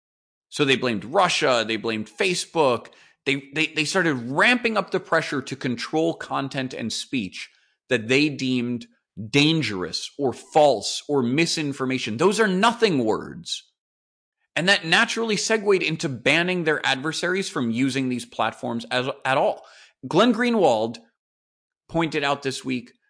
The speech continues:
that first they began targeting the widely disliked figures like Milo Yiannopoulos and Alex Jones. By the way, Milo Yiannopoulos, doesn't he have, like, a, a, a gay conversion camp or something now? The whole thing is, like, very performative and, and bizarre.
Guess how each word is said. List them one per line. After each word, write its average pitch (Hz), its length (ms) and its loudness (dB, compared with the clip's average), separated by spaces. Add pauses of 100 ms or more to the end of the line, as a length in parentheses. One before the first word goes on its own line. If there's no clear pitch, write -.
(280)
that 143 140 -4
first - 320 0
they 220 100 2
began 151 400 -2
targeting 131 680 -2 (160)
the 123 160 0
widely 123 560 -2
disliked 104 560 -4
figures - 640 -12 (460)
like 110 260 -4 (220)
Milo 123 360 4
Yiannopoulos 107 640 -2
and 90 180 -8
Alex 107 380 -6
Jones. 90 300 -8
By 180 120 2
the 226 60 4
way, 190 80 6
Milo 190 260 4
Yiannopoulos, 160 520 0
doesn't 175 200 -4
he 180 260 -4
have, 143 260 -4
like, 139 200 -2
a, 104 220 -2
a, 104 260 -4
a 101 80 -4
gay 120 300 2
conversion 120 680 -4
camp 123 360 -6
or 131 80 -6
something 127 600 -6
now? 123 200 -4
The 135 80 -6
whole 208 160 2
thing 165 200 -2
is, 123 180 0
like, 101 180 -4
very 117 200 0
performative 104 680 -6
and, 92 220 -10
and 90 180 -12
bizarre. 95 500 -12